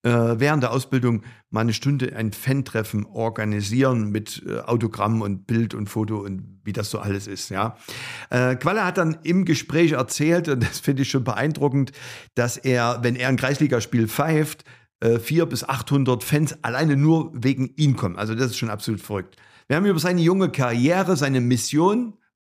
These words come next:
sehr bemerkenswert, wie man als einundzwanzigjähriger schon denken kann. Also darüber haben wir gesprochen, was er zukünftig vorhat, zum Beispiel bei Sky, also mit Buschi, Frank Buschmann, wird er Fußballspiele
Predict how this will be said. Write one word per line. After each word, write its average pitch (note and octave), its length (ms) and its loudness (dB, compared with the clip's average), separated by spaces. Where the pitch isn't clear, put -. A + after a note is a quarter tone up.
sehr D3 220 0
bemerkenswert, D3+ 800 -2
wie B2 100 -4
man A2+ 300 -4
als - 180 -10
einundzwanzigjähriger A2 840 -4
schon G2 200 -6
denken C3 300 -6
kann. C#3+ 220 -2
Also G#2 180 -2
darüber C#3 300 2
haben C#3+ 120 0
wir C3+ 120 0
gesprochen, C#3+ 580 -2
was C3 160 -4
er D3 100 0
zukünftig D#3 600 0
vorhat, F3 480 0
zum F#3 240 2
Beispiel C#3+ 480 -2
bei B2 240 -4
Sky, A#2 480 -2
also A2 220 -2
mit G#2+ 160 0
Buschi, D3+ 320 2
Frank F#2+ 260 -8
Buschmann, C3 400 -4
wird A#2 180 0
er A2 260 -4
Fußballspiele C3 1160 0